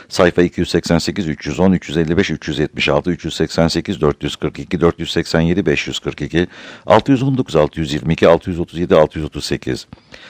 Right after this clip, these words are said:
Tevfik Çavdar, Osmanlıların yarı sömürge oluşu. Sadrazam Ali Paşa bin sekiz yüz altmış birde Sultan Abdülaziz'e şöyle der: "Devletimiz kabuksuz bir yumurta gibidir. Bir tarafına bir diken dokunacak olsa akıp gider."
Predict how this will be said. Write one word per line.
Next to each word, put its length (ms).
Tevfik 360
Çavdar, 440
Osmanlıların 520
yarı 240
sömürge 400
oluşu. 440
Sadrazam 600
Ali 180
Paşa 320
bin 100
sekiz 260
yüz 60
altmış 360
birde 220
Sultan 320
Abdülaziz'e 520
şöyle 340
der: 240
"Devletimiz 580
kabuksuz 540
bir 80
yumurta 420
gibidir. 460
Bir 140
tarafına 520
bir 180
diken 340
dokunacak 440
olsa 300
akıp 360
gider." 400